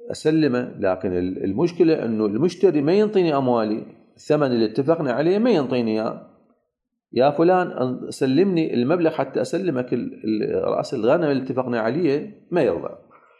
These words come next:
فيقول: "أني هل من حقي أنه أمتنع عن إقباض أو أحبس هاي ال-، هذا رأس الغنم، آه، وأمنع، وأمنع الم-، المشتري من القبض؟" يقول: "نعم،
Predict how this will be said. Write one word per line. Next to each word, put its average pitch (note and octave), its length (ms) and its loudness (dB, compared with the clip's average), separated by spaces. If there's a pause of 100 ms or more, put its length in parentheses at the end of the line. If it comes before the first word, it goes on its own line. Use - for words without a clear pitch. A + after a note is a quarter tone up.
(140)
فيقول: B2 300 2
"أني C3+ 260 0
هل D3+ 220 2
من C#3 100 -4
حقي C3+ 560 -4
أنه A2+ 360 0
أمتنع C3+ 600 -2
عن A2+ 220 -4
إقباض A#2 520 0
أو - 300 -4
أحبس G#2 360 -6
هاي G#2+ 240 0
ال-، G2+ 360 -4
هذا G2 240 -2
رأس - 200 -6
الغنم، G#2+ 520 -4 (1120)
آه، G2+ 420 0
وأمنع، B2 600 -2
وأمنع B2 460 0
الم-، A2+ 200 0
المشتري A2 680 0
من G2 160 -2
القبض؟" C#3 540 0
يقول: F2 260 -2
"نعم، E2 360 -4